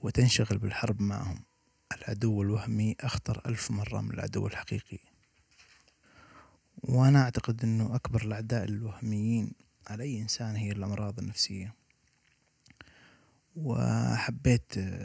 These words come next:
تكون هذه الحلقة شاملة كذا عن الأمراض النفسية وطريقة شكلها وكيف تأثيرها، وبإذن الله الحلقة الجاية يكون فيها تفصيل أكثر. آه، نقطة أخيرة بس أسأل عشان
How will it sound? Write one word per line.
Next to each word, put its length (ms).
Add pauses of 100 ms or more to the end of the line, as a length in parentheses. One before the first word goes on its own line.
(100)
تكون 280
هذه 120
الحلقة 400
شاملة 560
كذا 240
عن 100
الأمراض 340
النفسية 600 (460)
وطريقة 340
شكلها 540
وكيف 500
تأثيرها، 680 (880)
وبإذن 420
الله 220
الحلقة 360
الجاية 500 (360)
يكون 260
فيها 220
تفصيل 420
أكثر. 380 (1300)
آه، 680 (260)
نقطة 420
أخيرة 360
بس 320
أسأل 640 (200)
عشان 800